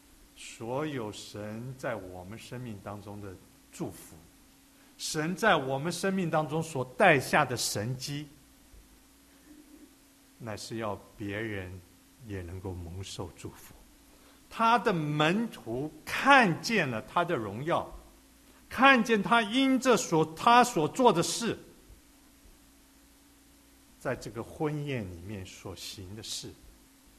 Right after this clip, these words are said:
他的门徒们就信了。今天何-，何等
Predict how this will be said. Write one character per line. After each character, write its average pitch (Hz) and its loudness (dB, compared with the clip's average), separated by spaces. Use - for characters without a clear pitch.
他 120 -10
的 110 -10
门 95 -12
徒 - -18
们 80 -16
就 95 -16
信 - -14
了。 - -20
今 147 -8
天 143 -10
何-， - -18
何 151 -6
等 120 -8